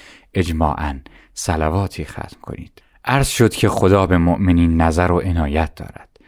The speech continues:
لذا در مقام تربیت نفس مؤمن برمی آید و آنچه از ابتلاعات در این عالم تصور می شود برای مؤمن تقدیر می کند و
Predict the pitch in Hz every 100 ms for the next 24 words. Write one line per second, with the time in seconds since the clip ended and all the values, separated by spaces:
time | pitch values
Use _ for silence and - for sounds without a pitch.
0 | _ _ _ - 101 98 120 110 92 87
1 | 80 82 104 95 - 82 78 85 82 90
2 | 87 80 - 85 78 - 95 90 76 67
3 | 67 67 69 - _ - - _ _ _
4 | _ 92 90 127 - 87 85 - 98 -
5 | 90 85 78 87 - 85 80 85 82 85
6 | 80 71 67 - 80 - 76 73 104 98
7 | 76 - 73 71 76 82 - _ _ _
8 | 92 95 107 98 90 82 - 92 87 78
9 | - 82 76 - 104 78 76 71 80 73
10 | 71 71